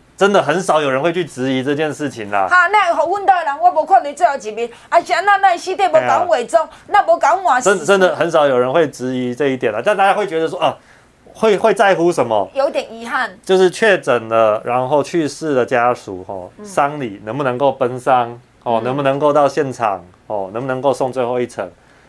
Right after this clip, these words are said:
Speaker 1: 哦，大家会在乎这个东西。
Speaker 2: 会在乎。
Speaker 1: 啊，但是这个有变通嘛。
Speaker 2: 嗯。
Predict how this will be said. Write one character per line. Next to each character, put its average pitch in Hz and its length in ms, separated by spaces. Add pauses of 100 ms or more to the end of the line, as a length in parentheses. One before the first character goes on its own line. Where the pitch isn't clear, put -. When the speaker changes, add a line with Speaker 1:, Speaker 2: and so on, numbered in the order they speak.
(120)
Speaker 1:
哦， 98 200
大 165 120
家 143 100
会 143 80
在 139 200
乎 123 120
这 117 80
个 107 100
东 107 200
西。 - 100
Speaker 2:
会 339 120
在 - 0
乎。 196 60
Speaker 1:
啊， 208 60
但 226 100
是 202 100 (280)
这 233 80
个 202 80
有 151 100
变 175 240
通 170 200
嘛。 143 220
Speaker 2:
嗯。 95 60